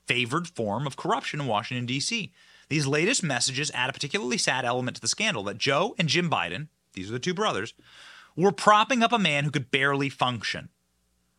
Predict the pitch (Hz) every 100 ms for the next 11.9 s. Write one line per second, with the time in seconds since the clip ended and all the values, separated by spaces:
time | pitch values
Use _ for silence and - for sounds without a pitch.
0 | _ - 254 240 226 240 - 147 - 269
1 | 269 226 208 147 120 - _ - 147 151
2 | 143 117 131 214 202 135 175 185 - 151
3 | 160 151 147 95 - _ _ _ _ _
4 | _ _ _ _ 147 151 139 135 131 143
5 | 139 - - 294 311 151 107 90 - -
6 | _ _ 139 - 180 170 131 127 - 127
7 | 113 117 - 262 247 80 - _ _ _
8 | _ _ _ _ 131 254 311 - - 175
9 | 170 185 180 233 208 156 - - _ _
10 | _ 196 190 165 131 233 294 285 147 175
11 | 180 - 240 226 160 131 107 101 101